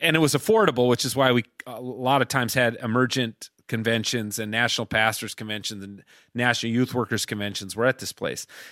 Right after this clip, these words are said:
And I remember sitting with, I mean, I could walk you to the table where we were sitting. I, I remember it that vividly. It might have been, this might have been, like,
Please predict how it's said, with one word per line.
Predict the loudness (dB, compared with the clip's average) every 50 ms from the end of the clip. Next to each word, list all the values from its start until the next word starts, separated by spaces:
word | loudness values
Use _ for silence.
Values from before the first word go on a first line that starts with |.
| -4
And | 0 2
I | 4
remember | 4 4 4 4 2
sitting | 0 0 2 2 2 4 4 2
with, | 2 2
I | 2 2
mean, | 2 2 2
I | 2 2
could | 2 0 2
walk | 4 4 4 2 2 -2
you | -6 -6
to | -4 -4
the | -4 -4
table | -2 0 0 2 2 2 0 2
where | 2 2 2 2
we | 2 0
were | 0 -2
sitting. | -2 0 0 0 0 0
I, | 0 -2 -2 -2 -4 -4 -4 -4
I | -4 -6 -10 -10
remember | -4 -2 -2 0 2 2 2 4 2
it | 2 2 2
that | 0 0 2 0
vividly. | 0 0 0 -2 -4 -6 -6 -8 -8 -10 -14 -18 -20 -20 -20 -16 _ -6
It | -2
might | 0 2 4 4 2
have | 2 2
been, | 2 2
this | 2 0 0 2
might | 2 2 4
have | 4 2
been, | 2 2 4
like, | 4 4 4 4 2 0 -6